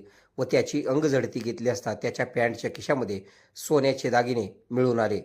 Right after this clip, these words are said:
मिळालेल्या दागिन्यांबाबत त्याच्याकडे विचारणा केली असता त्याने सांगितले की सांगली येथील त्रिकोणी बागेजवळ नागराज कॉलनी, मिरज शहरातील अंबाबाई रेसिडेन्सी समोरून, त्याचबरोबर ब्राह्मणपुरी पोस्ट ऑफिस येथून महिलांच्या गळ्यातून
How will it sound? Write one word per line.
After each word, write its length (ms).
मिळालेल्या 500
दागिन्यांबाबत 680
त्याच्याकडे 420
विचारणा 440
केली 240
असता 220
त्याने 300
सांगितले 420
की 200
सांगली 440
येथील 360
त्रिकोणी 320
बागेजवळ 600
नागराज 520
कॉलनी, 400
मिरज 280
शहरातील 580
अंबाबाई 480
रेसिडेन्सी 600
समोरून, 440
त्याचबरोबर 580
ब्राह्मणपुरी 760
पोस्ट 380
ऑफिस 320
येथून 240
महिलांच्या 520
गळ्यातून 460